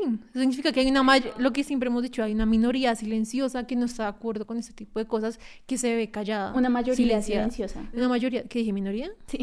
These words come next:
Speaker 1: Ay, perdón, Diosito, no,
Speaker 2: <laughs> Y
Speaker 1: lo
Speaker 2: al
Speaker 1: siento.
Speaker 2: contrario, esa es una minoría que cuáles son sus herramientas, la imposición, y si no haces lo que yo digo, entonces es odio. Y
Speaker 1: Intolerancia.
Speaker 2: Intolerancia,
Speaker 1: Transfóbico.
Speaker 2: discriminación, exactamente.
Speaker 1: Total.
Speaker 2: Y que,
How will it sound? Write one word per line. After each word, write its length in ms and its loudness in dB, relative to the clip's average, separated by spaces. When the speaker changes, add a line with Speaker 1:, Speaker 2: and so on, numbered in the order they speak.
Speaker 1:
Ay, 140 -2
perdón, 500 0
Diosito, 440 -8
no, 60 -12
Speaker 2:
<laughs> 0 -
Y 40 -14
Speaker 1:
lo 60 -12
Speaker 2:
al 60 -8
Speaker 1:
siento. 140 4
Speaker 2:
contrario, 360 2
esa 100 -2
es 80 2
una 200 2
minoría 540 2
que 100 4
cuáles 240 4
son 140 0
sus 180 -6
herramientas, 520 0
la 100 -2
imposición, 760 -4
y 140 0
si 100 4
no 100 4
haces 220 2
lo 160 0
que 140 -2
yo 100 2
digo, 220 0
entonces 420 -4
es 180 -6
odio. 440 2
Y 120 -2
Speaker 1:
Intolerancia. 540 0
Speaker 2:
Intolerancia, 640 0
Speaker 1:
Transfóbico. 200 4
Speaker 2:
discriminación, 1080 2
exactamente. 600 -6
Speaker 1:
Total. 200 -14
Speaker 2:
Y 160 0
que, 200 2